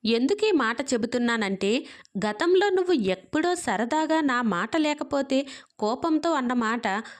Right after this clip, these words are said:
మనసులో ఎలాంటి కక్ష లేదు, కార్పణ్యం లేదు. నీకు ఏదో కోపంలో చిరాకులో అనేసిన మాట లేదా సరదాగానే ఉన్న అన్న మాట, ఒక్క విషయాన్ని, ఒక్క మాటనే పట్టుకొని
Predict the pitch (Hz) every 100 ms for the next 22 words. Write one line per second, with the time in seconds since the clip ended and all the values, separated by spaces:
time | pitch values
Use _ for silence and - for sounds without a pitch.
0 | - 196 202 262 330 349 285 190 254 277
1 | 311 190 - - 311 302 294 294 320 226
2 | 220 - 254 277 269 220 190 196 - -
3 | - 233 320 392 294 190 220 254 381 -
4 | 233 262 320 330 349 349 214 254 294 330
5 | 330 269 277 277 262 226 202 220 262 269
6 | - - - 269 311 370 - 202 220 320
7 | 330 330 330 339 302 240 262 269 - -
8 | 220 262 240 190 220 262 277 277 - -
9 | 214 - 339 220 - 320 349 294 233 247
10 | - 208 208 - 294 240 262 330 359 359
11 | 262 262 285 247 233